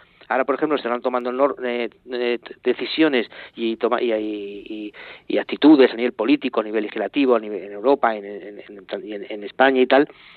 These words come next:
de, de medidas que habría que haber tomado hace, pues yo qué sé, treinta años o más, ¿me entiendes? Entonces, de alguna manera,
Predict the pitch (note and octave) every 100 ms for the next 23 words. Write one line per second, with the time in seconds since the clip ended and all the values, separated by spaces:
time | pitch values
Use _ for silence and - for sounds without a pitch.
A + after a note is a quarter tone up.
0 | - - _ _ B2+ B2 A#2+ A#2 A#2 B2
1 | A#2 A#2 - B2 A#2+ C#3 F#3+ - G2 D#3+
2 | D3 B2 A#2+ A#2 C#3+ E3+ C#3 G#2+ - G#2
3 | _ - F2+ A#2+ - B2 - C3+ D3 -
4 | C#3 D3 - - B2 C#3 - - - -
5 | G2 D3 B2 C3+ D#3+ - - - - B2+
6 | C3 E3 E3+ F3